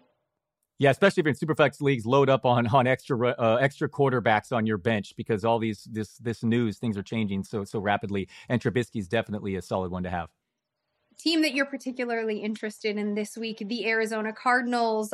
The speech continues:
Speaker 2: are traveling to Detroit. Big news out of the desert is that DeAndre Hopkins tore his M C L,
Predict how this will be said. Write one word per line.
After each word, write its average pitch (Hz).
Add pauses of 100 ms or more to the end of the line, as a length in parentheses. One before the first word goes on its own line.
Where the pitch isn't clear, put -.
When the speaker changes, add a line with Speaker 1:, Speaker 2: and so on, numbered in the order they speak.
Speaker 2:
are 226
traveling 269
to 269
Detroit. 247
Big 330
news 311 (100)
out 233
of 220
the 233
desert 247
is 214
that 214
DeAndre 220
Hopkins 247
tore 233
his 226
M 262
C 269
L, 240